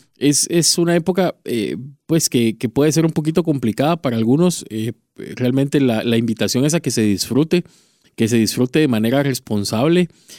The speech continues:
Yo, eh, pues, Ros-, eh, Rodolfo, eh, hacía mención, venía escuchando también cuando hacía mención de un buen consejo de no tomar en cuenta, eh, los, los ingresos extraordinarios. Y creo yo que por ahí debería de ir el tema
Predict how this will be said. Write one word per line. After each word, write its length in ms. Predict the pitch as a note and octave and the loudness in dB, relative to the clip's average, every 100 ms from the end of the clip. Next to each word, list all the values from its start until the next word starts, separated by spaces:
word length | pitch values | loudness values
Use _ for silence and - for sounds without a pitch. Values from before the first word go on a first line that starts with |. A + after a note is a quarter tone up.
| _ | _
Yo, 520 | F#2+ A2 B2+ C#3+ D3 - | -2 2 4 4 4 2
eh, 160 | A#2 A2 | -4 -2
pues, 400 | C#3 C3+ - G2 | -2 0 -2 -6
Ros-, 280 | A2+ A2 - | -6 -6 -4
eh, 460 | A2 A#2 A2 G#2 G2 - | -4 -2 0 -2 -4 -4
Rodolfo, 720 | A2+ A#2 C3 - C#3+ C3 A2+ _ _ _ G#2 | 0 2 0 0 2 0 -2 _ _ _ -4
eh, 160 | G#2+ | -2
hacía 300 | G2+ - C3 | -2 -2 0
mención, 440 | C3 A2+ G#2+ B2+ C#3 | 0 0 0 0 0
venía 200 | B2 B2+ | 0 -2
escuchando 460 | - G#2+ A#2 B2+ | -4 -6 -4 -4
también 240 | B2+ A2 C3 | -4 -4 -2
cuando 200 | C#3 A#2+ | -2 -2
hacía 200 | G#2+ B2 | -2 -2
mención 300 | A#2 G#2 A#2 | -2 -2 -2
de 60 | B2+ | 0
un 80 | |
buen 160 | B2+ B2+ | 0 -2
consejo 420 | B2 A#2 C3 C3+ | -2 -2 -2 -2
de 60 | A2 | -2
no 120 | A2 | -2
tomar 240 | B2 B2 | -4 -4
en 100 | B2 | -4
cuenta, 400 | A#2 B2+ B2+ C3+ - - _ _ - | -4 -4 -2 -4 -6 -16 _ _ -6
eh, 180 | A2 | -2
los, 400 | A2 A2 G#2 - | 0 0 0 -4
los 380 | G#2 G2 G#2+ G2 | -8 -6 -6 -4
ingresos 400 | G#2+ G2+ G#2+ B2+ | -4 -4 -2 -2
extraordinarios. 1000 | C#3 - A#2+ A2 G#2 G#2 C3 F3 E3 - _ _ _ _ - | -2 -2 -2 -2 -2 0 2 2 0 -8 _ _ _ _ -4
Y 80 | C3 | 0
creo 220 | C3+ D3 | 2 2
yo 100 | D3 | 2
que 80 | - | 0
por 180 | C#3 | -2
ahí 180 | A#2 A#2+ | 2 4
debería 360 | C#3+ B2+ A#2 C3 | 4 4 2 2
de 80 | C3+ | 2
ir 80 | C#3 | 2
el 160 | C3+ | 0
tema 420 | B2+ C#3+ D#3 D#3+ | 0 0 0 -2